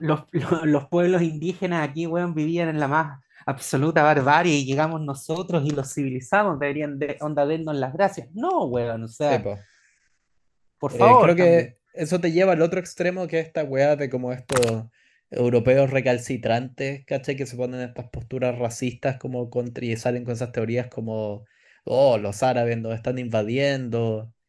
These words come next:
Speaker 2: Y es como, puta, esa weá también es una fuerza inevitable de la historia. Todo, todo el gran, la gran mayoría, al menos de los países centroeuropeos,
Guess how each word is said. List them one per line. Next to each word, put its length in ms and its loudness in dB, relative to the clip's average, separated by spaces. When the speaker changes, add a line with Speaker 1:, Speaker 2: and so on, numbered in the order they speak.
Speaker 2:
Y 120 -2
es 80 0
como, 260 0
puta, 220 4
esa 160 2
weá 180 2
también 340 0
es 40 -4
una 160 -2
fuerza 360 0
inevitable 600 0
de 60 -2
la 60 -2
historia. 500 -2
Todo, 240 2
todo 300 4
el 100 -8
gran, 360 0
la 100 0
gran 240 2
mayoría, 560 0
al 100 -4
menos 220 -8
de 80 -4
los 140 -6
países 420 -4
centroeuropeos, 840 -2